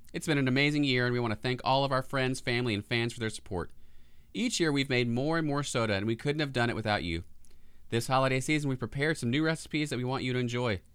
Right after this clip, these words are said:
We hope to raise fifty thousand dollars from the proceeds of this limited edition box set for donation to the Toys for Tots Holiday Drive.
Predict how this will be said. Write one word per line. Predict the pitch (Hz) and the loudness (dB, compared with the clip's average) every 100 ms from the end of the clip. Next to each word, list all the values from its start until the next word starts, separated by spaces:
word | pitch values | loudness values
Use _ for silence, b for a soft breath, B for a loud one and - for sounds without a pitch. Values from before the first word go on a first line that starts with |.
| b b b b b b | b b b b b b
We | 131 | 0
hope | 135 151 | 2 2
to | - 143 | 2 0
raise | 135 123 | 0 0
fifty | - 175 | -2 -4
thousand | 190 170 160 151 | 0 2 2 4
dollars | 127 120 117 | 4 4 4
from | 107 | -2
the | |
proceeds | - 123 123 123 113 | -2 -2 0 -2 -2
of | |
this | 104 107 | -4 -2
limited | 113 147 151 | 0 0 -2
edition | 131 127 123 | -4 -2 0
box | 113 107 - | 4 4 2
set | - 98 - | -2 -2 -4
for | 95 | -4
donation | 101 110 113 - | -2 0 -2 -4
to | 101 | -6
the | |
Toys | - - 123 139 | -6 -4 -2 -2
for | - | -4
Tots | 120 127 120 - | -6 -2 -2 0
Holiday | 107 110 110 | 0 0 0
Drive. | 104 87 80 | 0 0 0